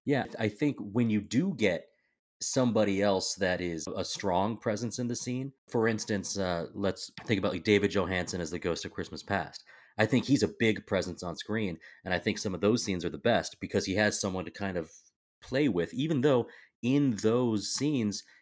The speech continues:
he really is taking kind of a, a meeker side. Uh, I'm, I'm not gonna go so far as to say he's a straight man, but yeah, most of the cast is sort of put in the perilous position of being the object of his attention. But he does the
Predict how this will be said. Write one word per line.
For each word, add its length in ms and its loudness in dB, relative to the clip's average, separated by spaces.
he 100 -2
really 280 2
is 100 0
taking 340 0
kind 240 0
of 80 -4
a, 200 0
a 80 -2
meeker 640 0
side. 520 -2
Uh, 220 -6
I'm, 180 0
I'm 120 -4
not 140 -2
gonna 140 -6
go 120 -2
so 120 -8
far 140 -2
as 60 -4
to 60 -10
say 60 -6
he's 140 -8
a 40 -14
straight 280 -2
man, 240 -10
but 240 2
yeah, 200 6
most 400 4
of 220 2
the 80 -6
cast 480 0
is 400 -2
sort 220 0
of 200 2
put 180 2
in 80 0
the 80 0
perilous 500 0
position 460 -6
of 140 -4
being 300 -2
the 200 -6
object 580 2
of 100 -6
his 180 -4
attention. 480 -6
But 240 -2
he 200 -4
does 360 0
the 300 -2